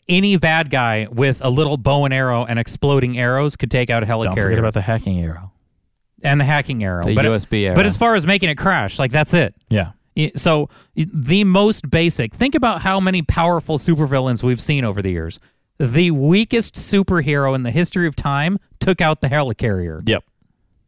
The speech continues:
Speaker 1: So
Speaker 3: Are, are you gonna talk about the, uh, Transformer dinosaurs in the movie?
Speaker 1: The Transformer dinosaurs.
Speaker 2: At the end?
Speaker 3: Mm-hmm.
Speaker 1: The big giant flying fish?
Speaker 2: Yeah.
Speaker 3: Yeah.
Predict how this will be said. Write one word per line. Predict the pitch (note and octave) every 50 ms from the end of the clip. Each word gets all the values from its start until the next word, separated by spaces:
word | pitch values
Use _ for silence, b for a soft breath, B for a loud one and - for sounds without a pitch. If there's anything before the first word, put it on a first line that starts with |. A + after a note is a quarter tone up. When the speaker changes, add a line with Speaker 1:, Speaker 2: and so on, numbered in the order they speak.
| _ - A#2+
Speaker 1:
So | A2+ A2+
Speaker 3:
Are, | A#2 A2+ - - _ -
are | A2 G#2+
you | G#2+ G#2+ A2
gonna | A2 A#2 A#2 A2
talk | - A2 G#2 G2+ -
about | G#2+ G#2 F#2+ F#2+ G2 - - - D#3 G#2+ F#2+
the, | - F#2+ F#2+ F#2 F2+ F2+ F#2 G2 - - - _ _ _ _ _ -
uh, | - F#2 F2+ F2+ F#2 G2 -
Transformer | - G#2+ G2+ F#2+ - - - G2+ G2 F#2 F#2 F#2 F#2 F2+ F#2 G2+ - - _
dinosaurs | - G2 F#2+ F#2+ G2 G2+ - G#2 G2+ A2 A#2 - -
in | G#2+
the | G#2
movie? | G#2 A2+ A#2+ B2+ D3 D#3 - - - _ _ _ _ _ _ _ _ _ _
Speaker 1:
The | - G2
Transformer | - - G2+ G2 - - D3+ D#3+ B2+ F#2+
dinosaurs. | F2 F2+ F2+ F2+ F2+ - - F#2+ F#2 F#2
Speaker 2:
At | A2+ A2
the | A#2 A2
end? | G#2+ G#2+ A2+ B2 - _ -
Speaker 3:
Mm-hmm. | G#2 G#2+ D#3 F3 - -
Speaker 1:
The | A#2 A2
big | G2+ G#2 A2+ A2+
giant | G#2+ B2 A#2+ A2+ G#2
flying | - A#2+ A2+ A2 G2+
fish? | - B2 F3 - - - - -
Speaker 2:
Yeah. | A2 G2+ F2+ -
Speaker 3:
Yeah. | - C#3+